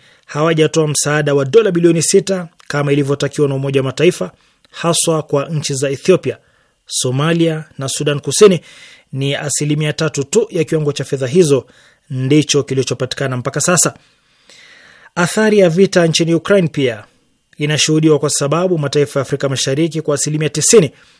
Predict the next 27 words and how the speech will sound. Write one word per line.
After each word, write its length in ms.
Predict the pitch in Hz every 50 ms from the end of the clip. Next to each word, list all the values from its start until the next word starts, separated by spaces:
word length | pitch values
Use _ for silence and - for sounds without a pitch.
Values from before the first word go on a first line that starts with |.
| _ _ _
yanategemea 680 | - 131 135 135 135 - - 139 135 143 143 147 139 143 - _
unga 300 | 220 175 170 165 165 165
wa 120 | 165 160
ngano 360 | 160 165 180 175 151 127 117 113 _ _ _ _
kutoka 440 | - 135 131 - 151 143 - 143 131
nchi 260 | 113 156 131 - 143
za 120 | 135 123 135
Ukraine 500 | 131 127 - - 170 170 143 127 120 113 _ _ _ _ _ _ _ _ _ _ _
na 160 | 147 147 160
Russia. 360 | 180 202 196 - - 127 117 - _ _ _ _ - - - - - - - - - _
Itakumbukwa 560 | - 156 147 190 185 - 214 240 247 - 190
kuwa 180 | 160 - 185 170
mapema 340 | 170 165 - 185 185 180 180
mwezi 240 | 175 170 156 151 165
huu, 280 | 147 175 170 135 117
shirika 340 | - - - 156 170 156 160
la 80 | - 185
chakula 360 | - 156 - - 175 160 151
na 100 | 143 139
kilimo 280 | - - 147 147 143 139
la 60 | 135
Umoja 260 | 131 135 160 180 175 175
wa 60 | 175
Mataifa, 380 | 165 - 170 175 - - 160
fao, 400 | - - 196 190 180 156 135 - _ _ - _ _ _ _
lilitahadharisha 880 | 143 139 139 139 143 139 - 139 - - 147 143 160 185 180 - - 165
kuwa 380 | - - 175 175 160 160 156